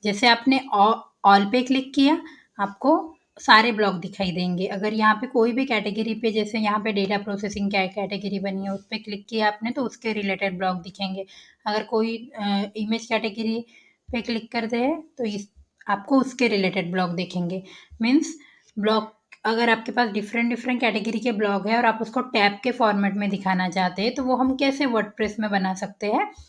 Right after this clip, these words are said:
Elementor के help से, वो, अ, वो हम आज के video में देखें-, देखेंगे। ओके, तो इसके लिए सबसे पहले आप क्या करेंगे, अपने WordPress के dashboard में login कर लीजिए।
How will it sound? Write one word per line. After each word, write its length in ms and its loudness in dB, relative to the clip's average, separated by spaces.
Elementor 460 -2
के 60 -4
help 260 -2
से, 200 -2
वो, 380 2
अ, 200 -2
वो 220 4
हम 160 6
आज 240 2
के 120 -4
video 300 -4
में 120 0
देखें-, 400 -4
देखेंगे। 460 -4
ओके, 260 0
तो 60 -4
इसके 220 -2
लिए 100 2
सबसे 320 -2
पहले 260 0
आप 180 0
क्या 120 2
करेंगे, 480 0
अपने 300 2
WordPress 480 2
के 140 2
dashboard 420 2
में 120 0
login 380 0
कर 140 0
लीजिए। 540 0